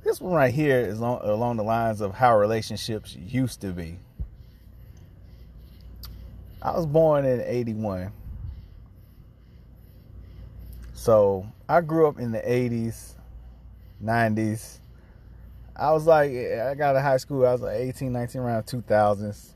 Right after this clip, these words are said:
You know, that pu-, that pure dating age, you know. But, like, through the eighties and nineties, it wasn't that hard for, like, before social media, it wasn't that hard to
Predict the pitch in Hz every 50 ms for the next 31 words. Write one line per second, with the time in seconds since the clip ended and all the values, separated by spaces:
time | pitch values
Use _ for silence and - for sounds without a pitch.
0 | - - - - - - - - - - - 82 98 110 98 101 107 107 - -
1 | - - - - 107 110 101 92 - - - 143 127 117 107 98 127 117 117 117
2 | 101 107 110 107 107 107 104 101 101 113 110 107 107 107 110 117 - - - -
3 | - - - - - - - - - - - - - - - - - - - 147
4 | 143 135 - - - - - - - - - - - - - - - - - -
5 | 160 160 139 117 - - 143 160 170 170 175 175 175 180 170 - - - - -
6 | - - - - - - - - - - - - - - - 117 113 113 113 123
7 | 131 131 139 147 156 156 156 156 160 165 175 - - - - - - - - -
8 | - - - - - - - - - - - - - - - - - - - -
9 | - - - - - - 151 160 190 202 202 190 185 185 175 160 175 160 151 143
10 | 151 160 165 165 151 143 131 117 - - - - - _ _ _ - - - -
11 | 117 117 117 110 107 107 101 - - - - - - - - - - 113 120 113
12 | - - 151 143 139 135 127 123 120 107 - - - - - - - - - -
13 | - - - - - - - 139 131 123 - 127 117 120 123 123 120 113 110 110
14 | 127 139 139 147 143 127 131 127 117 123 117 110 113 120 120 117 113 107 101 -
15 | - 110 104 98 92 92